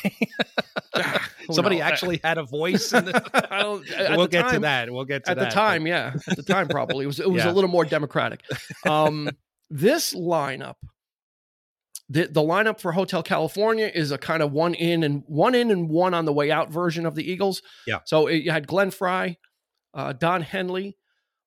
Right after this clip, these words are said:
Speaker 2: Don Felder, who joined actually a couple of albums in. So he was
Speaker 1: Yeah.
Speaker 2: not an original member,
Speaker 1: He's
Speaker 2: but
Speaker 1: not
Speaker 2: he's
Speaker 1: an
Speaker 2: a
Speaker 1: original
Speaker 2: classic
Speaker 1: mem-,
Speaker 2: member.
Speaker 1: right. Yep, it was
Speaker 2: Uh,
Speaker 1: a
Speaker 2: Joe
Speaker 1: foursome.
Speaker 2: Walsh.
Speaker 1: Mm-hmm.
Speaker 2: So Joe Walsh, we'll, we'll talk about him in a moment, and then Randy Meisner. So what, what's missing from this is,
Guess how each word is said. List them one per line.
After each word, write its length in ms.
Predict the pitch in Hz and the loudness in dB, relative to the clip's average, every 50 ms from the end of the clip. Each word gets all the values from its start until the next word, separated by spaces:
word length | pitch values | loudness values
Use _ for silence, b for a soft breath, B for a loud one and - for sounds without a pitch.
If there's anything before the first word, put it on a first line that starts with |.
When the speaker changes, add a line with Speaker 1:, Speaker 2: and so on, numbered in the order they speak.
| _ _ _ | _ _ _
Speaker 2:
Don 220 | 170 160 160 170 151 | 0 0 0 0 -4
Felder, 580 | - - - 165 156 170 185 196 240 277 269 - _ _ _ | -6 -4 -2 0 0 0 2 0 0 -2 -2 -8 _ _ _
who 320 | - 151 139 135 127 104 - | -4 -2 -2 -2 -4 -6 -10
joined 560 | 131 - 156 151 160 175 170 160 156 147 156 - - | -6 -4 -2 0 0 2 0 0 -2 -4 -6 -8 -6
actually 580 | 147 147 151 - - 151 151 139 135 139 127 - _ _ | -6 -6 -6 -6 -4 -2 -2 0 -2 -4 -6 -8 _ _
a 60 | - - | -16 -10
couple 280 | - - 151 - 151 | -6 -4 -2 2 2
of 80 | 147 - | 2 2
albums 440 | 156 160 156 151 151 135 143 131 147 | 2 2 2 2 2 0 0 0 0
in. 320 | 160 165 170 185 190 180 - _ | 0 0 0 -2 -6 -8 -12 _
So 160 | _ - 139 135 | _ -8 -6 -4
he 80 | 139 | -2
was 160 | 147 147 143 | 0 2 2
Speaker 1:
Yeah. 60 | - 151 | 2 2
Speaker 2:
not 180 | 147 143 143 | 0 -2 -2
an 80 | 139 123 | -4 -2
original 320 | 139 196 208 170 185 185 | 0 0 0 2 0 0
member, 220 | 175 175 175 180 185 | 0 0 0 0 0
Speaker 1:
He's 60 | - | 0
Speaker 2:
but 60 | 131 | 0
Speaker 1:
not 60 | 123 117 | 0 0
Speaker 2:
he's 40 | 107 | 2
Speaker 1:
an 40 | 107 | 2
Speaker 2:
a 20 | |
Speaker 1:
original 240 | 117 117 - 156 156 | 0 0 2 0 0
Speaker 2:
classic 160 | 101 98 104 | 0 -2 -2
Speaker 1:
mem-, 0 | |
Speaker 2:
member. 200 | - - 113 104 | 0 0 0 0
Speaker 1:
right. 80 | 95 92 b b b b b b b | 0 -2 b b b b b b b
Yep, 160 | 110 110 117 - | -4 -4 -2 0
it 20 | |
was 160 | 143 143 143 143 | 0 -2 -2 -2
Speaker 2:
Uh, 20 | |
Speaker 1:
a 20 | 143 | -4
Speaker 2:
Joe 180 | - - 190 196 | -2 2 4 4
Speaker 1:
foursome. 160 | 196 170 160 190 | 4 4 4 4
Speaker 2:
Walsh. 420 | 226 240 269 302 - - - - - - 160 143 113 101 95 - _ _ _ - | 4 4 2 2 0 -2 -4 -8 -12 -10 -8 -8 -8 -10 -12 -16 _ _ _ -8
Speaker 1:
Mm-hmm. 160 | 113 117 120 | -6 -4 -4
Speaker 2:
So 220 | 131 151 151 147 147 | -2 -2 -2 -2 -2
Joe 160 | 147 165 165 | 0 0 0
Walsh, 420 | 165 165 185 202 214 208 - - | 0 2 2 2 2 0 -2 -4
we'll, 200 | - 160 156 143 151 | -2 0 0 0 2
we'll 120 | 151 143 | 0 0
talk 220 | 147 - 170 156 | 2 2 0 0
about 160 | - 151 147 143 | 0 0 0 0
him 140 | 180 202 | 0 0
in 80 | 202 196 | 0 0
a 20 | |
moment, 280 | 196 202 202 202 208 - | 2 4 4 2 2 2
and 60 | 175 | 0
then 120 | 165 151 147 | 0 2 2
Randy 260 | 156 156 151 143 147 | 2 2 2 2 0
Meisner. 500 | 143 139 143 147 156 135 - 123 123 117 | 0 0 2 2 0 0 -2 -6 -4 -2
So 200 | - - - 156 | 0 2 2 2
what, 340 | 156 147 160 202 - - 165 | 2 4 2 2 2 2 0
what's 220 | 180 202 - - | 0 0 0 -2
missing 340 | 165 170 190 - - 208 185 | -2 -2 -2 -2 -2 -4 -4
from 200 | - 202 175 180 | -4 -6 -4 -2
this 280 | 190 202 196 - - B B B B B B B B B B _ | -2 -2 -4 -4 -8 B B B B B B B B B B _
is, 280 | - 151 151 143 135 | -4 -2 -2 -2 -4